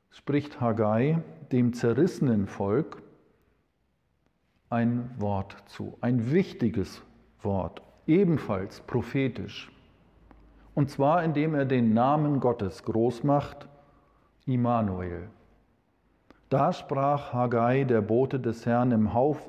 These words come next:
im Auftrag des Herrn zum Volk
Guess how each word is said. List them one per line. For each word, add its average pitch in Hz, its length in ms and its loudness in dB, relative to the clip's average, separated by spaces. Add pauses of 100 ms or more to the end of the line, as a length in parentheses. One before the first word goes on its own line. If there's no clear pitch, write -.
im 127 140 0
Auftrag 120 680 0
des - 320 -4
Herrn 131 460 0
zum 95 340 -2
Volk - 520 -2